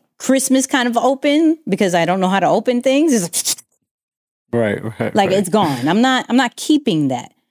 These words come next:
Speaker 1: right? Or now, uh, boxes that Cuddles has ripped open, we're not,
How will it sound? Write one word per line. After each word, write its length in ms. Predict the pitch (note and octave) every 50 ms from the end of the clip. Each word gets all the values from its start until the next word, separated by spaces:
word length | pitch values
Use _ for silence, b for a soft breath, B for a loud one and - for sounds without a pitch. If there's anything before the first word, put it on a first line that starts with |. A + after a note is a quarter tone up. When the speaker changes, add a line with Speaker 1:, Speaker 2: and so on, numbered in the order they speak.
| _ _ _ _ -
Speaker 1:
right? 220 | F3 E3+ G3+ - -
Or 240 | A#3 A#3+ A#3+ A3 G#3
now, 600 | G3+ G3+ G#3 G#3+ G3 D#3 D3 C#3+ D3 D#3 E3+ _ _ _ _ _ _ _ _ -
uh, 300 | F#3 F3 E3+ E3+ D#3+ D3+
boxes 520 | D3 D#3 F3+ F#3 F#3 - - F#3 E3 D#3+ C#3+
that 300 | E3+ D#3+ D3+ - _ -
Cuddles 400 | - F3+ E3 E3 D#3 D3+ C#3+ -
has 500 | E3 D#3 C#3+ C#3 B2+ B2+ B2+ C#3 - -
ripped 340 | - C#3+ C#3 D#3+ D3 _ -
open, 340 | C#3+ C#3 C3+ - C#3 C3+ C#3
we're 100 | C3+ C#3
not, 300 | C#3+ D3 C#3 C3 B2